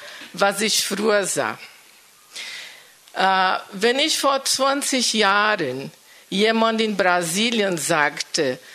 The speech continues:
„Ich war im Urlaub in den U S A“, war die Reaktion cool. Wenn ich jemand erzählte aber, „Ich war im Urlaub in Europa“,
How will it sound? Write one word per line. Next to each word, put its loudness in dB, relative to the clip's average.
„Ich -2
war 2
im -2
Urlaub 2
in -2
den -2
U -2
S -2
A“, 0
war 2
die -2
Reaktion 0
cool. -4
Wenn 2
ich 0
jemand 2
erzählte 2
aber, 2
„Ich -2
war 2
im 0
Urlaub 2
in 0
Europa“, 0